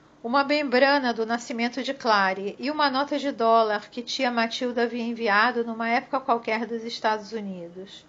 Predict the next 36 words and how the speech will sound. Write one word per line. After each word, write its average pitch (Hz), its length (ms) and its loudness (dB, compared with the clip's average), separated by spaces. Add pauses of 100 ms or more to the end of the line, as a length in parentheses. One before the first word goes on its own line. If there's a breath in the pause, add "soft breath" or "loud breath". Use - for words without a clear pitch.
(560 loud breath)
"Por 311 160 -8
que 392 100 0
eu 392 80 2
não 285 140 -2
sei 240 240 -2
disso? 196 500 -10
Havia 226 280 0
tantas 311 400 -2
coisas 262 420 0
que - 80 -12
nossa 226 300 -4
mãe 220 180 -8
tinha 208 220 -6
feito 233 400 -2
para 220 180 -2
sinalizar 214 640 -2
a - 20 -2
esperança, 208 840 -6 (400 loud breath)
não 349 160 0
apenas 254 440 0
a 233 60 -4
nota 226 260 -4
de 208 140 -8
dólar, 202 460 2
da 185 100 -4
qual 214 220 -2
não 208 120 -6
me 202 160 -4
lembro, 196 460 -4 (320 loud breath)
e 220 60 6
aquela 277 320 4
membrana 220 680 -2
de 196 140 -10
que - 160 -8
me 214 140 -8
lembro, 202 500 -4